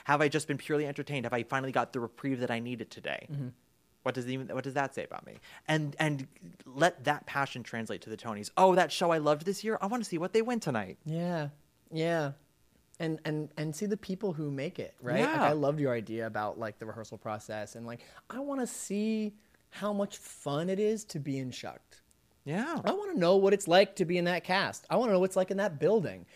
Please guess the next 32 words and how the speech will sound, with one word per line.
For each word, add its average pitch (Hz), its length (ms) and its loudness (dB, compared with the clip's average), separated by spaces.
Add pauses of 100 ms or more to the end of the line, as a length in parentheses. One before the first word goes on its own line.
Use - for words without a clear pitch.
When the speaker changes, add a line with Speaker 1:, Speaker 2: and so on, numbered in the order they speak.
(160)
Speaker 2:
I 180 60 4
wanna 247 180 2
know 226 80 4
what 220 60 4
it's 214 140 -6
like 196 200 2
not 156 360 -2
just 139 480 0
on 156 440 -2
the 160 100 -2
stage 151 420 -2
and 123 120 -2
in 135 220 -6
the 127 80 -6
show, 123 460 -6 (280)
but 139 260 0 (800)
what 143 340 2
it's 160 160 0
like 139 360 -4
to 127 320 -2
do 123 240 -2
this 120 140 -2
show 113 220 -6
eight 98 160 -12
times 92 260 -12
a 87 40 -14
week. 78 300 -16
Speaker 1:
Mm-hmm. 107 260 -8
Speaker 2:
I 175 80 -2
think 226 180 -2
that 117 260 -4
that 117 320 -2